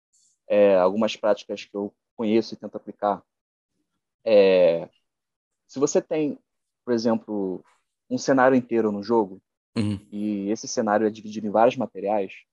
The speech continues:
Speaker 1: às vezes você consegue usar um, um único material pra su-, com a função de vários, usando mais de uma textura nele, né? Então, hoje em dia, nas engines, a gente tem os editores de shaders, né, dos materiais, e a gente tem muito mais liberdade de criação do que antigamente. Então, a gente pode
Speaker 2: Uhum.
Speaker 1: otimizar mais esse processo.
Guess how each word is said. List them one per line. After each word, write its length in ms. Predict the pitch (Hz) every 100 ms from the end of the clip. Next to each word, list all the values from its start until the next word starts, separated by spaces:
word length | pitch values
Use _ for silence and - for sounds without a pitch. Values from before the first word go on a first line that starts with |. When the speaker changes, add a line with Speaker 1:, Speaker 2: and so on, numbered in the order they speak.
| _ _ _ _ _ _ _ 104
Speaker 1:
às 180 | 104
vezes 300 | 104 113 120
você 260 | 127 131 -
consegue 400 | - 139 139 151
usar 160 | 147 139
um, 200 | 156 208 _ -
um 220 | 175 165
único 220 | 196 214
material 500 | 170 - 127 120 170 _ _ -
pra 220 | 131 165
su-, 180 | - - _ _ _ _ _
com 120 | -
a 40 | 147
função 280 | - 160 160
de 80 |
vários, 360 | 156 147 131 110
usando 240 | 113 120
mais 200 | 120 131
de 60 | 151
uma 80 | 143
textura 400 | 139 - 120 113
nele, 240 | 90 90
né? 100 | 95 104 _ _ _ _
Então, 320 | - - 117
hoje 220 | 117 117 123
em 40 |
dia, 560 | 110 113 123 120 110 101
nas 280 | 101 101
engines, 260 | 110 113 110
a 40 | 110
gente 160 | 110
tem 160 | - 107
os 60 |
editores 420 | 104 101 - 104 101
de 60 |
shaders, 440 | 101 - 107 117 98
né, 160 | 95 95
dos 180 | 90
materiais, 640 | 95 92 98 92 92 143 - _ _ _ _
e 60 | 104
a 60 |
gente 280 | 107 117 -
tem 80 | 127
muito 220 | 117 127
mais 160 | 131 123
liberdade 380 | 110 113 107 104
de 60 |
criação 360 | - 110 - 120
do 60 |
que 100 | -
antigamente. 640 | 135 - - 262 101 - _
Então, 140 | - 98
a 20 |
gente 180 | 101 123
pode 140 | 107
Speaker 2:
Uhum. 40 | 113
Speaker 1:
otimizar 460 | - 127 113 120
mais 180 | 113 117
esse 160 | 117 _
processo. 480 | 123 - 101 -